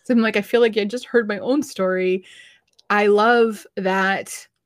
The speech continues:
I, I, I have compassion now. I mean, that comes first.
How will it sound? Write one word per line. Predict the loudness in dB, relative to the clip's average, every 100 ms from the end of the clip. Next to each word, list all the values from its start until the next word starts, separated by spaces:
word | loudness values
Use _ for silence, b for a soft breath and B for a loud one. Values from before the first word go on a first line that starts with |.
| _ _ _ _ _ _ _ _ _
I, | -2 -2 -2 -2
I, | -2 -2 -8 _
I | -8
have | -4 -4 0
compassion | -2 -2 -8 -10 -8 -6 -4
now. | -2 -4 -6 -12 _ _ _ _ _ _ 0
I |
mean, | 2 4
that | 2
comes | -2 -4
first. | -6 -10 -8 -6 -8 -10 -16 -20